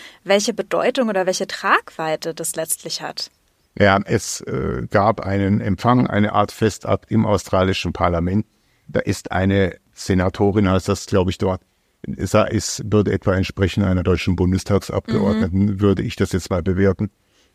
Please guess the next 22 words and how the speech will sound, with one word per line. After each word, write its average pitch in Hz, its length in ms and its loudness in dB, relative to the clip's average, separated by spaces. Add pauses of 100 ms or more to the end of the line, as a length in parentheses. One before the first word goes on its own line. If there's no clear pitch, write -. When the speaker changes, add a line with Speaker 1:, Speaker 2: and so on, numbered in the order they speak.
(400)
Speaker 2:
die, 117 300 4
äh, 104 480 2 (100)
sich - 720 0
als 98 240 0
Nachfahrin 101 960 2
der, 104 340 0
äh, - 40 -6
australischen 101 1000 -2
Urbevölkerung, 101 1160 0
also 95 220 -2
Aborigines, 98 920 0 (420)
äh, 98 280 2
nen-, 104 520 2
nannte, 98 720 2
s-, - 420 -16 (220)
selbst - 460 0 (220)
benennen 110 340 2
sich 95 180 -2
die 98 100 -4
auch 85 140 -4
so. 107 360 0
Speaker 1:
Mhm. 190 320 -12